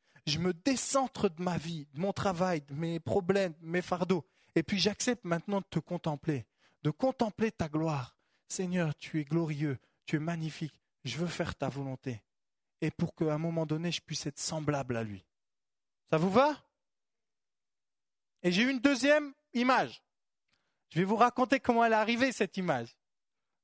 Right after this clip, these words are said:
C'était mercredi ou jeudi. Je travaillais dans une maison, une maison en ruine. Et puis je travaillais avec un,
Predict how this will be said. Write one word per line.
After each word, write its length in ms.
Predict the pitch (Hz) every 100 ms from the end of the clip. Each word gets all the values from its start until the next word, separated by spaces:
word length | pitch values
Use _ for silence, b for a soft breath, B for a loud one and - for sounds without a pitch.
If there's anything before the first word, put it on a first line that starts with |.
| _
C'était 220 | - - 180
mercredi 500 | 208 - 214 180 220
ou 60 |
jeudi. 560 | 175 185 185 277 302 320 _ _ _ _ _ _ -
Je 60 |
travaillais 460 | - 196 190 214 226
dans 140 | 208
une 180 | 185 196
maison, 480 | 208 202 202 269 277
une 80 | 233
maison 260 | 214 190
en 120 | 202 170
ruine. 400 | 220 277 294 294 _ _ _ _ _ _ _ _
Et 80 | 165
puis 180 | 160 202
je 80 | -
travaillais 480 | - 202 208 220 220
avec 320 | 196 185 -
un, 320 | 180 165 160